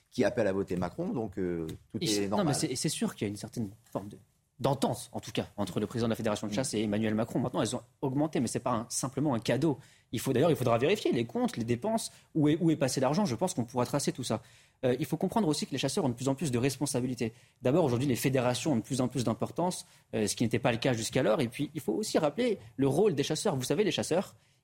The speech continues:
Speaker 2: ils chassent des espèces qui sont parfois nuisibles. Prenons le cas des sangliers. Quand les sangliers vont détruire les cultures des, des agriculteurs français,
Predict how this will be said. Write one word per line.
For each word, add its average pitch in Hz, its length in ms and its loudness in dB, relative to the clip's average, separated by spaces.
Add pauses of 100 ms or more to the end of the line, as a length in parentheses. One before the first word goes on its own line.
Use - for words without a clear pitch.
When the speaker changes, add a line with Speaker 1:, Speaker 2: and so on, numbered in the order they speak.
(140)
Speaker 2:
ils 139 80 -2
chassent - 400 0
des 131 160 2
espèces 190 320 0
qui - 100 -10
sont 151 120 0
parfois - 260 0
nuisibles. 117 460 0 (300)
Prenons 165 160 2
le 165 60 4
cas 180 100 2
des 143 120 2
sangliers. 120 400 0
Quand - 140 -6
les 202 60 -2
sangliers 202 340 0
vont 147 140 2
détruire 147 320 2
les 120 100 4
cultures 139 520 0 (280)
des, 123 200 2
des 123 180 2
agriculteurs 117 440 0
français, 220 360 -2